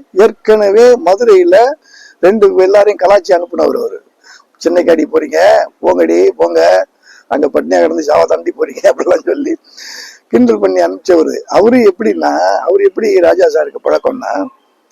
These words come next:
ஆர் செல்வராஜுக்கும் பாரதிராஜாவுக்கும் முன்பாகவே இளையராஜாவுக்கும் ஆர் செல்வராஜுக்கும் பழக்கம் எப்படின்னா, அவங்க,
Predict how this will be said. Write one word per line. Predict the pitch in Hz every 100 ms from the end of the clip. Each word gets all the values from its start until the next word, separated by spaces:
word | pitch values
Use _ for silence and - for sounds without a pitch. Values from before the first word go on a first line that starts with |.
| _ _ _
ஆர் | 117 170 208
செல்வராஜுக்கும் | 190 214 220 214 202 208 226 233
பாரதிராஜாவுக்கும் | 170 202 202 190 185 190 185
முன்பாகவே | 190 208 190 180 185 214 247 269 _ _ _ _ _ _ _ -
இளையராஜாவுக்கும் | 156 214 202 190 185 175 165 220
ஆர் | 185
செல்வராஜுக்கும் | 170 175 160 156 127
பழக்கம் | 147 156 147 -
எப்படின்னா, | 135 175
அவங்க, | 226 185 190 156 139